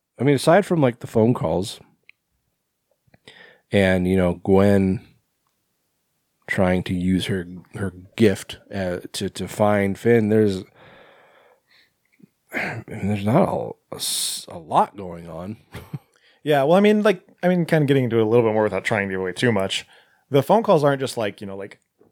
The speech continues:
Speaker 2: "Hang in there, buddy." Like, they're giving him very specific instructions on, uh, you know, like, h-, h-, like, try digging a hole, try doing this, try, you know, the, getting out of the window this way. Like,
Speaker 1: Yeah.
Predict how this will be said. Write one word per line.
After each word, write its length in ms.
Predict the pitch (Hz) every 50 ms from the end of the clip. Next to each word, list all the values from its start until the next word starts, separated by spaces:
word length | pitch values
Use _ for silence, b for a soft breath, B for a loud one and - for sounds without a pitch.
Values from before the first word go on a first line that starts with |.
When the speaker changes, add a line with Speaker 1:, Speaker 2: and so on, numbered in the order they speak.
| _ _ _ _ _ _ _
Speaker 2:
"Hang 280 | - - 151 180 208 220
in 140 | 208 196
there, 160 | 180 165 143 131
buddy." 440 | 127 143 135 131 135 135 143 139 -
Like, 220 | 123 113 110 -
they're 200 | 131 127 127 123 123 127 - - _ _ _ -
giving 220 | 139 180 175 160 135
him 120 | 131 120
very 220 | 113 131 120 101
specific 680 | - - - 117 - - - 131 - - 110 - - - B B B B B B B B
instructions 640 | 120 117 110 - - 127 120 - - 117 101 95 104
on, 360 | 101 98 98 98 101 - - B B B B B B
uh, 420 | B 113 104 101 98 98 92 92 90 - _ _ -
you 80 | 107
know, 100 | 95 95
like, 280 | 95 95 95 92 - _ - -
h-, 140 | 98 95 - -
h-, 160 | 98 90 - _ _ - 90 - -
like, 160 | 90 90 90 85 - - - _ _ _ -
try 220 | - - 85 82
digging 240 | 85 101 98 104 110
a 40 | 117
hole, 420 | 120 - 214 214 185 123 107 104
try 280 | 98 - 123 107 107 110
doing 380 | 113 135 139 143 147 147 160 190
this, 280 | 220 208 135 - -
try, 340 | - - 127 120 120 120 123
you 200 | 123 127 123 123
know, 260 | 123 127 135 147 143 143 - - - -
the, 180 | 127 135 127 117 _ _ _ _ - 131
getting 240 | 120 165 - 165 156
out 100 | 160 160
of 40 | 160
the 80 | 170
window 340 | 160 196 214 208 165 135 139
this 220 | 160 208 202 -
way. 280 | - 135 117 107 104 98
Like, 220 | 95 98 98 - _ _ b b b b
Speaker 1:
Yeah. 360 | b 110 107 104 95 92 -